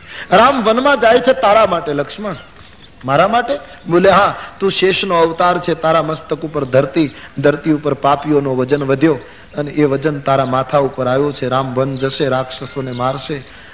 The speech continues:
ધરતીનો વજન ઓછો થશે, તારું મસ્તક હળવું થશે, માટે તારા માટે રામની આ યાત્રા છે. જાઓ બેટે." સુમિત્રાએ લક્ષ્મણના કેડ ઉપર ભાથો બાંધી આપ્યો, ધનુષ્યબાણ તૈયાર કરી આપ્યા.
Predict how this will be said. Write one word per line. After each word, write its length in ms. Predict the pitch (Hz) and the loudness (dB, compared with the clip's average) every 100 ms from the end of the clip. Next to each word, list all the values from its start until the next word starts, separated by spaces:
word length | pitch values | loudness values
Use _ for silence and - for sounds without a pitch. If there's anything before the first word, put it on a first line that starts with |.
| - 170 | -20 -2
ધરતીનો 460 | 135 131 139 131 123 | -2 -2 -4 -4 -4
વજન 280 | 123 131 131 | -2 -4 -4
ઓછો 400 | 127 127 - 143 | -4 -4 -2 -2
થશે, 420 | 143 139 135 127 - - - | -4 -4 -4 -6 -18 -20 -12
તારું 280 | - 131 131 | -6 -4 -4
મસ્તક 440 | 120 117 - 131 113 | -6 -10 -8 -6 -4
હળવું 300 | 113 127 135 | -4 -6 -8
થશે, 280 | 123 - | -8 -8
માટે 260 | 123 127 147 - | -6 -6 -8 -4
તારા 260 | 143 156 185 | 0 2 0
માટે 400 | 131 123 139 214 | -2 -4 -2 -2
રામની 360 | 151 135 131 | -2 -4 -6
આ 80 | 123 | -6
યાત્રા 400 | 120 117 - - | -6 -8 -12 -20
છે. 680 | - - - - - - - | -20 -20 -20 -20 -20 -18 -4
જાઓ 200 | 147 190 | 2 2
બેટે." 260 | 190 143 - - - - - - - - - - - - - - - - - - - - - - - - | 0 -6 -10 -20 -20 -20 -20 -20 -20 -20 -20 -20 -20 -20 -20 -20 -20 -20 -20 -20 -20 -20 -20 -20 -20 -18
સુમિત્રાએ 540 | - 127 139 160 160 160 | -10 -6 -2 2 4 4
લક્ષ્મણના 600 | 139 - - 151 151 139 | 0 -6 -6 -4 -2 -4
કેડ 300 | 117 147 147 | -2 2 2
ઉપર 260 | 143 135 123 | 2 0 0
ભાથો 380 | 123 123 - | 0 -2 -2
બાંધી 340 | 123 117 110 113 | -4 -4 -6 -8
આપ્યો, 260 | 104 - 110 - - - - - 117 | -10 -16 -20 -20 -20 -20 -20 -20 -10
ધનુષ્યબાણ 560 | 123 131 - 139 143 139 | -8 -6 -6 -2 -2 -2
તૈયાર 360 | 131 139 139 | -2 0 0
કરી 280 | 135 135 127 | 0 -2 0
આપ્યા. 320 | 127 123 123 | 0 -2 -8